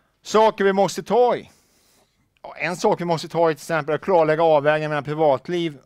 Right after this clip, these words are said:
eh, mot, eh, publik sfär. Eh, och det gör ju det att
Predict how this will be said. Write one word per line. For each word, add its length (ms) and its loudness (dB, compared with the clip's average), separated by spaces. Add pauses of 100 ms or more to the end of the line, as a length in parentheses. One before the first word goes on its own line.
eh, 540 -4
mot, 360 -8
eh, 200 0
publik 500 -8
sfär. 480 -4 (1600)
Eh, 260 -6 (1500)
och 220 -6
det 60 2
gör 120 4
ju 60 2
det 120 4
att 140 -6